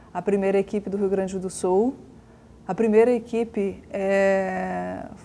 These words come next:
é de uma universidade federal, né? Então a equipe Força Sobre, Sobre Rodas carrega essa, essa responsabilidade também, né? Mas, na verdade, como que, eh, ocorre? Então,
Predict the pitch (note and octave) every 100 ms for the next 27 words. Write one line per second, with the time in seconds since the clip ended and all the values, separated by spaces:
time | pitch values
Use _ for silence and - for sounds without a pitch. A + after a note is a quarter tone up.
0 | - G3+ F#3+ F#3+ G3 G#3+ G#3 G3+ G3+ -
1 | F#3+ F#3+ - F#3+ F#3 F3+ G3+ C4 - G3+
2 | F3+ F3+ A3+ - - - - - G3 F#3+
3 | F#3+ G#3 - G#3 F#3+ G3+ G3+ G3+ F#3 -
4 | G3 G3 G3 F#3 G3 G#3 G3+ - - G3
5 | F#3+ F#3 G#3 G#3 G3 F#3+ G3+ F#3+ F#3 -
6 | F#3+ F#3 - G3 F#3 F#3 F#3 F#3 F3+ F#3+
7 | - F3+ F3+ G3+ A3+ G3+ A#3+ - - -
8 | - - - G3+ G3+ G#3 G#3 A3 A#3 A#3
9 | A#3+ B3+ C4 B3+ C4 C4 A#3 A3 - A3
10 | A3 G#3 G#3+ F#3+ F3 G3 G3 F#3+ F#3+ F3+